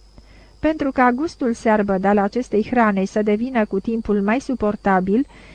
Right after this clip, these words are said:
i se adăuga piper și cuișoare. Muritorul de rând nu se bucura nici altfel de cine știe ce desfătări. Nu exista ceai, nu exista cafea, nu exista cacao.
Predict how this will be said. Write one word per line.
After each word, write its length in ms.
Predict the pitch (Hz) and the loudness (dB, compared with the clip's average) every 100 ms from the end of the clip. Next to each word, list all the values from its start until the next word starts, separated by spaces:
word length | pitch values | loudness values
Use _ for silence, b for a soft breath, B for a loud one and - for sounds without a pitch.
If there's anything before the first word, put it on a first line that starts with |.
| B | B
i 100 | - | -2
se 120 | 320 | 2
adăuga 500 | 330 277 240 233 226 | 4 4 2 2 2
piper 400 | 220 202 208 214 | 2 -2 0 0
și 180 | 262 - | 0 -4
cuișoare. 760 | 233 214 233 - 226 185 175 185 _ - - B B B B | -4 -2 -2 -2 0 0 0 -4 _ -20 -20 B B B B
Muritorul 600 | 285 330 320 359 370 262 | 0 2 4 4 4 4
de 120 | 220 | 4
rând 300 | 226 277 285 - 302 | 2 -2 -8 -10 -12
nu 80 | |
se 180 | 349 262 | -4 0
bucura 420 | 220 214 233 240 | 0 -2 0 0
nici 320 | 240 240 254 - | 0 -4 -10 -4
altfel 520 | 269 285 226 - 185 | 2 2 2 0 0
de 120 | 196 | 2
cine 300 | 202 - 226 | 0 -2 -2
știe 260 | 202 - 208 | -4 0 0
ce 180 | 202 208 | 2 -2
desfătări. 840 | 196 202 202 - 214 - 190 180 _ B B B B B B | 0 -2 -2 0 0 2 0 -2 _ B B B B B B
Nu 140 | 320 | -4
exista 640 | 381 302 233 208 - 233 226 | 0 0 0 -4 0 0 0
ceai, 380 | - 214 196 | 0 0 2
nu 140 | 240 254 | 0 0
exista 560 | 220 220 208 - 214 | 0 0 -4 -2 0
cafea, 440 | 208 214 233 269 294 | 2 0 0 0 -2
nu 60 | 277 | -2
exista 600 | 240 226 214 214 - 214 | -2 -2 -4 -4 0 2
cacao. 640 | 247 254 - 214 185 170 | 2 0 2 2 2 0